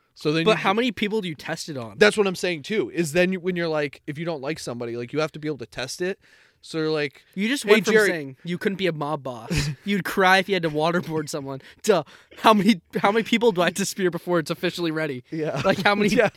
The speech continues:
Speaker 2: how many test runs do you get?
Speaker 1: Yeah, but, like, think about it though. It's like,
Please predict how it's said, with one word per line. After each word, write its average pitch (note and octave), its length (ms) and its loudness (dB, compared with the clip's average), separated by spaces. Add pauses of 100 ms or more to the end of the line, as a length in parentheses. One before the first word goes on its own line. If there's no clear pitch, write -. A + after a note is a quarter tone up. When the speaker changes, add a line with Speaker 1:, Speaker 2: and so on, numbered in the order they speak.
(160)
Speaker 2:
how A3+ 140 2
many A3+ 120 0
test A3+ 280 2
runs G#3 200 0
do - 80 -8
you E3 80 -4
get? C#3+ 140 -2
Speaker 1:
Yeah, E3+ 260 2
but, D#3+ 160 0
like, E3 200 0
think G3+ 180 -2
about E3+ 240 -2
it C#3+ 100 -6
though. C3 140 -4
It's C3 180 -8
like, C3 240 -8